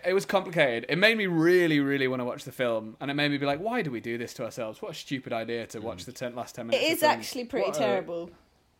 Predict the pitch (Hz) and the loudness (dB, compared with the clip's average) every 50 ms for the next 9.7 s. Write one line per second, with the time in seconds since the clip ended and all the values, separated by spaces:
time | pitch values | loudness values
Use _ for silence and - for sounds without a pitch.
0 | _ _ _ _ _ _ _ _ _ - 196 190 190 - - 190 180 131 - - | _ _ _ _ _ _ _ _ _ -16 -14 -14 -12 -6 0 2 4 2 2 0
1 | - - - - _ _ _ _ _ _ _ - _ _ _ - - 147 165 156 | -8 -18 -20 -20 _ _ _ _ _ _ _ -20 _ _ _ -12 -8 -6 -6 -6
2 | 151 - 196 190 185 180 156 139 123 110 123 110 107 101 - - _ - - - | -4 0 2 2 4 4 2 0 -2 -4 -4 -6 -6 -8 -10 -14 _ -20 -20 -14
3 | - - 143 139 143 139 139 139 139 131 131 131 - _ _ - 151 - 156 151 | -6 -2 0 0 0 0 -2 -4 -4 -6 -8 -12 -16 _ _ -18 -8 -2 0 2
4 | 147 143 135 - - _ _ _ _ _ _ _ _ _ _ _ - 151 151 160 | 2 2 0 -2 -8 _ _ _ _ _ _ _ _ _ _ _ 0 2 4 4
5 | 180 196 190 180 - - - - 156 147 156 165 160 156 - 160 156 - 170 165 | 4 2 0 -4 -10 -10 -6 -4 -2 0 2 0 0 0 -4 -6 -2 2 4 6
6 | 160 156 151 156 147 151 156 156 151 151 156 156 160 156 147 147 147 147 147 147 | 6 6 4 4 4 4 4 4 4 2 0 0 0 0 0 0 0 -2 -2 -2
7 | 151 170 196 - 143 143 139 139 - - 165 160 156 156 151 151 - 175 160 156 | -2 -2 -2 -2 -2 -2 -2 -2 -2 0 0 0 0 -2 -2 -4 -4 -4 -4 -2
8 | 156 165 147 151 151 143 156 - - - - - 151 156 156 156 - 156 151 156 | -2 -2 -2 -2 -4 -8 -10 -14 -14 -8 -2 0 0 0 0 0 0 0 0 0
9 | 156 156 - 170 165 165 165 143 - 151 - - - - | 0 -2 -2 -4 -2 -2 -4 -6 -8 -10 -14 -16 -18 -18